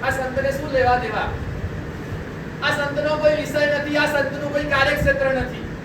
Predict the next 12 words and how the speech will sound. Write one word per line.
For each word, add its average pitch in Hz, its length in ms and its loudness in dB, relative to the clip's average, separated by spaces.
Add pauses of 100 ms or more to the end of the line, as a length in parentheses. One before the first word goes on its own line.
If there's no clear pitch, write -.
(500)
આ 233 60 0
સંત 254 300 -6
ક્યાં 269 200 0
જોવા 262 220 2
મળે? 262 220 2
દેરાસરમાં 233 760 -2
જોવા 220 200 -2
મળે 185 240 0 (920)
અને 269 140 -2
શ્રાવકોની 269 600 2
વચ્ચે 269 300 2
ધર્મ, 254 300 0